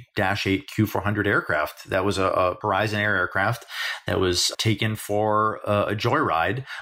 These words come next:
effectively as the first and final flight of Richard Russell, a ground service agent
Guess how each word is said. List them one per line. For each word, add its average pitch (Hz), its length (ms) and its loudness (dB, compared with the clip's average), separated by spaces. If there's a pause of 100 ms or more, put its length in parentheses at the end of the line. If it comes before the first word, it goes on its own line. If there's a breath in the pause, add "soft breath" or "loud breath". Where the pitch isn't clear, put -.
effectively 104 580 0
as 95 440 0 (160)
the - 80 -12
first 101 320 0
and 95 120 -8
final 107 280 0
flight 95 360 0
of 87 160 -4 (220)
Richard 117 260 -2
Russell, 101 380 0
a 92 40 -4
ground 101 260 0
service 123 340 -2
agent 85 280 0